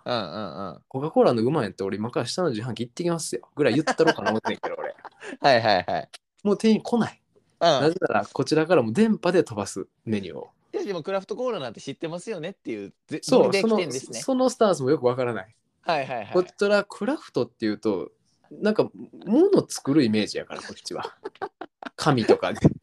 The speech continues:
Speaker 1: そうですね。
Speaker 2: 組み立てるイメージやから、なんかこう、に-、なんてわける？
Speaker 1: はい。
Speaker 2: ペーパークラ-、ペーパークラフトがこっちは勝つわけやから、こっちとしては。
Speaker 1: そう、クラフトって言えばね。
Speaker 2: うん。
Speaker 1: うん。
Speaker 2: で、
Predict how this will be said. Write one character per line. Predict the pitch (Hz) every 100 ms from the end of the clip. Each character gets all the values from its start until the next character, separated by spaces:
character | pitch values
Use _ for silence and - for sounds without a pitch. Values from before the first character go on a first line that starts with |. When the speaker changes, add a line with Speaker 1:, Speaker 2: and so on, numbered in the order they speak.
| _ _ -
Speaker 1:
そ | 196
う | 147
で | 120
す | -
ね。 | - 220
Speaker 2:
組 | 160 170
み |
立 | 175 196
て | 226
る | 202
イ |
メ | 135
ー |
ジ | 110
や | 101
か |
ら、 | 101
な |
ん | 107
か | -
こ | 107
う、 |
に-、 | 110 110 110
な | 117 104
ん | 104
て |
わ | 113
け | 110
る？ | - - - - _ _
Speaker 1:
は | -
い。 | 359
Speaker 2:
ペ |
ー |
パ | 185
ー | 165
ク |
ラ-、 | 160 151 139
ペ | 240
ー | 240
パ | 226
ー |
ク | 262
ラ |
フ | 240
ト | 120
が | 90
こ | -
っ |
ち | 107
は | 104
勝 | 104 -
つ |
わ | 107 101
け | 85
や |
か | 78
ら、 | -
こ | -
っ | 101
ち | -
と | 196
し |
て | 190
は。 | -
Speaker 1:
そ | -
う、 | _
ク | -
ラ | 151
フ | 143
ト | -
っ | -
て | 113
言 | 113
え |
ば | 78
ね。 | 127
Speaker 2:
う | 92
ん。 | 85 _ _ _
Speaker 1:
う | 92 80
ん。 | 78 _ _ _ _ _ _ -
Speaker 2:
で、 | 180